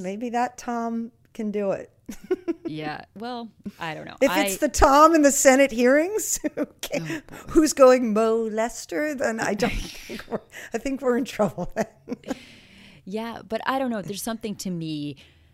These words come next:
Speaker 2: that just really i-, strongly indicates that these are the people that should be together.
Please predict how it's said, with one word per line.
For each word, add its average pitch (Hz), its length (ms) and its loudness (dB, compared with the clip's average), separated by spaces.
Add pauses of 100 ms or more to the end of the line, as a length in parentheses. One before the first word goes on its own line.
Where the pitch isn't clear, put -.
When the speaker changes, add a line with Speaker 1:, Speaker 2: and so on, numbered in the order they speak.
(200)
Speaker 2:
that 165 240 -2
just - 240 -10
really 156 640 -4
i-, - 60 -12 (300)
strongly 156 840 -6
indicates 135 640 -10
that - 160 -12 (260)
these 180 480 -8
are 165 80 -6
the 147 80 -8
people 139 340 -12
that 120 140 -12
should - 220 -14
be 139 120 -14
together. - 460 -18